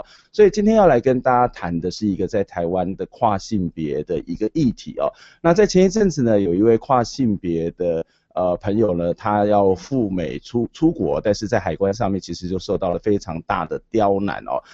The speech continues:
那我们要来从这个事件呢，来跟大家做更深入的分析。那今天节目当中呢，跟大家邀请的是，呃，台湾性别不明关怀协会的理事长吴子怡来跟我们一起连线。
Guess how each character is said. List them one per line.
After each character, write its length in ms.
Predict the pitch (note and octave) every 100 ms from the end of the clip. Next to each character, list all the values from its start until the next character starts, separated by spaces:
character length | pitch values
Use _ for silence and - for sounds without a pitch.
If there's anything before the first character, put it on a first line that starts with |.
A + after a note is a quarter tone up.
| -
那 180 | - A2
我 60 | G2
们 120 | G2
要 60 | A2
来 60 |
从 180 | G#2 G2+
这 120 | C#3
个 100 | F#3
事 200 | - D#3
件 220 | C3 D3+
呢， 120 | A2+ F#2
来 180 | E2+
跟 220 | E2 G2 F#2+
大 100 | F#2
家 120 | F2+
做 200 | - F#2
更 220 | - G2
深 240 | E2 G2 F#2
入 100 | F2
的 100 | F2+
分 200 | F#2+ F2+
析。 260 | F#2 G2+ - - -
那 100 | C3+
今 120 | G#3+
天 100 | B3
节 100 | G3
目 100 | F#3+
当 180 | F#3 F#3
中 140 | F#3
呢， 80 | E3
跟 100 | D3
大 60 |
家 100 | D3
邀 240 | D3 C3+ C3+
请 260 | - E2
的 160 | D#2+ F2+
是， 360 | - B2+ A#2 - _ _
呃， 160 | F#2+
台 120 | - A#2
湾 100 | C#3+
性 200 | F#3+ D3+
别 140 | B2
不 180 | - F3+
明 220 | C3 A#2
关 200 | A#2 C3+
怀 220 | B2 G2+
协 240 | G2 G2 F#2
会 160 | A#2
的 100 | G2
理 140 | F2 E2
事 240 | - A2
长 240 | F#2+ D#2+ D2+
吴 160 | F#2
子 220 | - F#2+
怡 200 | E2 D#2+
来 200 | E2 D#2+
跟 180 | D2 G2+
我 40 | E2+
们 140 | D#2
一 40 |
起 140 | F#2 E2+
连 200 | D2+ E2
线。 240 | - A2